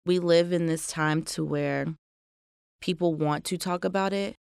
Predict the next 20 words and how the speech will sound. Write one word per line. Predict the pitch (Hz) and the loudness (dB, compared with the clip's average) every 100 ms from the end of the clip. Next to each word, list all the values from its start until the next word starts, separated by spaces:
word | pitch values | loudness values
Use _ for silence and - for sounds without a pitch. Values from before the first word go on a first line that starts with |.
| _ _ _ - | _ _ _ -2
but | 170 165 | 2 4
nobody | 160 160 156 151 147 139 | 4 2 2 2 2 0
wants | 151 143 147 | -2 -2 -6
to | - | -2
initiate | 151 139 147 - 135 - | 0 0 -2 -4 -6 -6
the | |
conversation. | - 131 143 135 - - 151 - 53 50 _ _ _ _ _ _ _ | -8 -8 -8 -10 -10 -10 -10 -10 -12 -16 _ _ _ _ _ _ _
We | 170 | -6
talk | 175 175 170 | -2 -2 0
about | 175 175 - | 0 -2 -4
community, | 185 170 156 151 151 151 156 - | -4 -2 -2 -4 -6 -8 -8 -10
we | 175 | -12
talk | - 160 160 | -8 -8 -6
about | 156 147 | -8 -8
healing, | 156 - 165 160 151 156 156 156 _ _ _ _ _ | -10 -6 -4 -4 -6 -6 -8 -10 _ _ _ _ _
but | 175 165 | -8 -6
who | 160 180 175 170 165 | -2 -2 0 -4 -6
is | 160 _ | -8 _
going | 156 160 156 | -4 -2 -2
to, | - 165 151 | -4 -4 -4